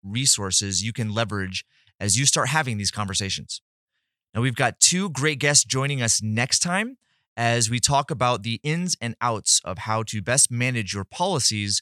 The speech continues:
with our tenured wealth strategists, Chad Hansen and Will Street.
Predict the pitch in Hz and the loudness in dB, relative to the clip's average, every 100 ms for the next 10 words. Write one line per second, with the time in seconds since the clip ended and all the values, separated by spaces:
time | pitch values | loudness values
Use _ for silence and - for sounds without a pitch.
0 | - _ - 107 104 - 101 101 87 - | -4 _ -6 -4 -4 -4 -4 -4 -8 -6
1 | 151 151 143 139 - 110 120 - 113 113 | -2 0 0 -2 -2 -2 0 0 0 0
2 | 104 117 - - - - _ _ - 117 | 0 2 2 2 0 0 _ _ -2 0
3 | 123 120 123 123 98 104 101 98 - 107 | 2 2 2 0 -6 -4 -4 -8 -6 0
4 | 101 - 95 | 2 2 -2